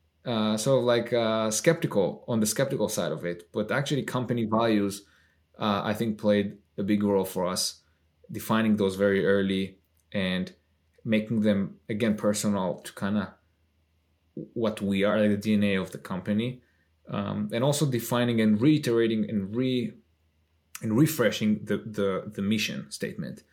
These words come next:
So keeping that mission statement alive, because, like, you asked me right at the beginning, right? Did it change? Like, is, is the spark of what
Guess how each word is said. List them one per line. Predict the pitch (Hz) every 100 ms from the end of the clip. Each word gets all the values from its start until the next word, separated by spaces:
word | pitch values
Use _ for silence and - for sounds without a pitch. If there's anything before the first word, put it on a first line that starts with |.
| _ - - _
So | - -
keeping | - 147 156
that | 123 110
mission | 120 107 104
statement | 110 104 101
alive, | 90 85 92 117 120 - _ _ -
because, | - 120
like, | 117 107
you | 113
asked | 113 117 120
me | 110 104
right | 113 107 104
at | 98
the | 98
beginning, | 87 113 110
right? | 95 90 - _ _ -
Did | 113
it | 104
change? | - - 104 139 139
Like, | 110 104 - _ _ _
is, | 120 104 104 -
is | 113 98 -
the | -
spark | - - 117 120 117
of | 107 107
what | 110 -